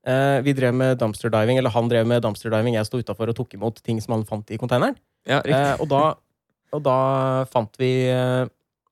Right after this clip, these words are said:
Speaker 1: et sånn slags, eh, klistremerkehefte hvor du kunne samle på klistremerker som hørte til den, eh, leskedrikkserien Kjeft. Husker du Kjeft?
Speaker 2: Jeg husker
Speaker 1: Lekse-,
Speaker 2: ikke,
Speaker 1: leskedrikken?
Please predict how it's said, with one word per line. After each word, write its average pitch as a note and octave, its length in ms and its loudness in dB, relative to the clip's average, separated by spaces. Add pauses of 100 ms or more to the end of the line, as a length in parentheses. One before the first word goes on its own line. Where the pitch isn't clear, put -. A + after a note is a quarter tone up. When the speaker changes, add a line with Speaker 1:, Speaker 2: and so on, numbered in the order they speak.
(120)
Speaker 1:
et C3+ 120 -10
sånn B2+ 140 -6
slags, - 360 -4
eh, B2 680 2
klistremerkehefte A2 880 -6
hvor C3 100 -2
du B2 60 -4
kunne C3 140 -4
samle A#2+ 200 -2
på - 120 -16
klistremerker D3+ 720 -4 (360)
som D#3 200 -2
hørte A#2 360 0
til C3 240 0
den, B2+ 300 2
eh, B2 180 2
leskedrikkserien A#2 960 -4
Kjeft. - 520 -10 (180)
Husker - 200 -8
du - 20 -10
Kjeft? - 240 -10
Speaker 2:
Jeg C3 260 4
husker D#3 300 -6
Speaker 1:
Lekse-, - 240 -8
Speaker 2:
ikke, - 220 -6
Speaker 1:
leskedrikken? B2+ 540 0